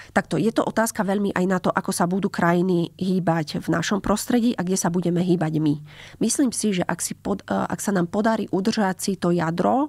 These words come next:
demokraciu a právny štát, tak to bude otázka skutočne len niekoľkých rokov, kým bude, kým bude taký inštitút. A ja si myslím, že to môže byť relatívne rýchlo a myslím, že, že, že raz sa ešte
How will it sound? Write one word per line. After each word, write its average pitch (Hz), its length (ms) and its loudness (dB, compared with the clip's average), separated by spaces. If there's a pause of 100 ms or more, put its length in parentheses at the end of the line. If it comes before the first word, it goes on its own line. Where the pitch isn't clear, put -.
(160)
demokraciu 180 800 0
a 170 160 -4
právny 175 320 0
štát, - 480 -2 (420)
tak 190 160 -2
to - 80 -2
bude 180 640 0
otázka 180 800 -2
skutočne - 560 -6
len 170 160 0
niekoľkých 175 480 -2
rokov, 165 480 -2
kým 165 160 -2
bude, 170 320 -2 (480)
kým 175 160 -4
bude 175 160 0
taký 170 320 -4
inštitút. 190 480 -2
A 165 60 2
ja - 20 -2
si 160 160 -4
myslím, 160 240 -4
že 165 140 -6
to - 180 -8 (960)
môže 175 160 4
byť 190 160 2
relatívne 170 480 2
rýchlo 208 480 0
a - 80 -4
myslím, 175 400 0
že, 165 400 0
že, 165 640 0
že 175 160 0
raz 165 240 0
sa 175 720 -4 (100)
ešte - 560 -6